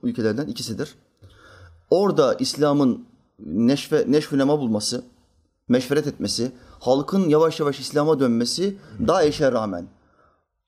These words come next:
Amerika'nın, İngiltere'nin ve İsrail'in ortaya çıkarttığı bir Frankenstein, daesh'e rağmen, daesh'in tek görevi var, İslam'a doğru akın akın giden Hristiyanları durdurmak ve "İslam budur." demek.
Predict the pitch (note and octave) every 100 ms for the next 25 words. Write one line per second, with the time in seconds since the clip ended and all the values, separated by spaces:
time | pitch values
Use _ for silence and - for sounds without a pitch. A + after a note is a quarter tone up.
0 | _ _ B2+ C#3+ E3 E3+ D3+ D#3 - C3
1 | C#3 C#3 E3 F3 D3+ D3+ D#3 F3 E3 D#3+
2 | C#3+ D#3+ D3 D#3 C#3+ - F#3 E3 - D#3
3 | D3+ D3+ D3 D#3 C#3+ - A2 G#2+ E3 D3+
4 | D3+ D#3+ C3+ B2 A#2+ D3 G3 - _ -
5 | - - - B2+ B2 C3 C#3 F3 - B2+
6 | A#2 A#2+ F#3+ - _ - _ _ - B2+
7 | C#3 D3 E3 C#3 B2+ A#2+ A#2+ F3 D#3 B2+
8 | A#2+ A#2 C3 A2 C3+ C#3+ C#3+ C#3+ D#3+ C#3+
9 | - B2+ F#3+ - - - D3 C3+ - D3+
10 | C#3 B2+ G#2+ G2+ G2+